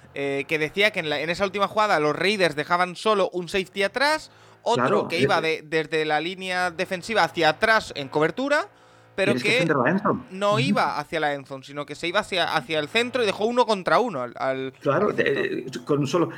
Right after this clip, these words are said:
Speaker 2: hay una razón por la que todo el mundo juega too deep, ¿no? Contra el pase, pues para que los safeties puedan ayudar. Cuando juegas con un solo, un solo hombre profundo en el centro del campo, no puedes llegar nunca a la banda, estás muy lejos.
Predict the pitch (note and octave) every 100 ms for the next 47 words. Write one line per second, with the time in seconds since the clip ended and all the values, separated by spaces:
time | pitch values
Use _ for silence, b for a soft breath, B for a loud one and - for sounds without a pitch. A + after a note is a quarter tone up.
0 | B - D#3 E3+ E3+ D#3+ E3 D#3+ D3 C#3
1 | C#3+ D3 C#3+ D3 C3+ - C3+ B2 D#3+ -
2 | B2 D3+ C3+ A#2 G#2 A#2 B2 F3 D3 C3
3 | G#2+ A#2 A2 B2 B2 C3 C3 C3+ D3 B2+
4 | C3 B2+ A#2 - D3+ C#3 E3+ D3 D#3 C#3
5 | - B B C#3 C3 C#3+ C3+ C3 B2 A#2+
6 | - D3 C3 A#2 - b b b - A2+
7 | G#2+ C#3+ C3 C#3+ C3+ C3+ D3+ D3 C#3+ C3
8 | C#3 D3+ A2+ G2 G#2 F2 F#2 - - C3
9 | C#3 B2 C3 C#3 F2 -